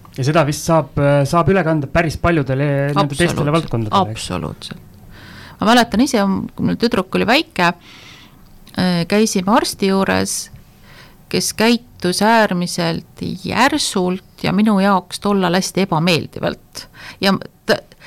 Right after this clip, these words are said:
Speaker 2: tagantjärgi ma tean, see, mida ta rääkis, oli õige, aga kuna ta serveeris seda nii, äh, ebameeldival viisil, siis ma ei suutnud seda nõuannet aktsepteerida ja ma siunasin täiesti rõõmsalt teda kõigile, kes kuul-, kes vähegi kuulda tahtsid,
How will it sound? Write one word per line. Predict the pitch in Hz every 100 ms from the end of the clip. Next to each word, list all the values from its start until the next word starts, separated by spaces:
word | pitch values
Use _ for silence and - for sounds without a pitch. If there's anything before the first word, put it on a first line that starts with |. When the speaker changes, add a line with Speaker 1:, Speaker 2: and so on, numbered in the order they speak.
| - -
Speaker 2:
tagantjärgi | 320 427 359 226 202
ma | 202
tean, | 392 247 147 180
see, | 254
mida | 220 202
ta | 214
rääkis, | 370 294 - -
oli | 226
õige, | 349 170 101 - - - - - -
aga | 208 226
kuna | 220 277 427 339 202
ta | 180
serveeris | - 208 202 302 381 294 190 -
seda | 202 185 196
nii, | 202 262 302 254 202 190 - - - - - - - - _ - - -
äh, | 202 190 - 175 - -
ebameeldival | 208 294 - 196 185 302 269 190 180 185
viisil, | 349 440 - 202 180 151
siis | - 285 294
ma | 262
ei | 220
suutnud | 294 320 - 185 185
seda | - 202 196 180
nõuannet | 226 269 240 196 180
aktsepteerida | 247 - 254 - 175 165 226 320 359 - -
ja | 233
ma | 226
siunasin | - 311 302 214 196 190
täiesti | 214 226 196
rõõmsalt | 233 294 320 311
teda | 208 -
kõigile, | - 226 196 - 240 254
kes | 202 -
kuul-, | - 196 185
kes | 220 -
vähegi | 196 196
kuulda | 190 190 180
tahtsid, | 185 - - -